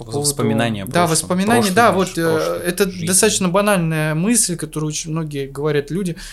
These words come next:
Speaker 1: типа, "Не живите прошлым".
Speaker 2: Мгм.
Speaker 1: Как бы оно ни надоело, все равно действительно это так. То есть с прошлым не надо жить, его нужно использовать как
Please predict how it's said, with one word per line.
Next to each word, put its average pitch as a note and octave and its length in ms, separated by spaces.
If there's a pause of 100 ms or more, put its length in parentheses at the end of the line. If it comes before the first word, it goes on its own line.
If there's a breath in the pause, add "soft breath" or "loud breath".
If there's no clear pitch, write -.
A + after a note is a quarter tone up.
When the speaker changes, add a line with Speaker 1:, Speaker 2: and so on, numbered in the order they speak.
(100)
Speaker 1:
типа, - 200
"Не C#3+ 120
живите D#3 360
прошлым". B2+ 540
Speaker 2:
Мгм. A#2+ 440
Speaker 1:
Как E3+ 200
бы E3+ 120
оно E3+ 140
ни E3 100
надоело, F3 440
все D#3+ 160
равно D#3 140
действительно D#3 320
это D3 140
так. A#2+ 320
То - 80
есть B2 160
с - 40
прошлым E3 600
не E3+ 60
надо E3+ 240
жить, A3+ 240
его E3+ 100
нужно D#3 260
использовать D3+ 500
как C3+ 220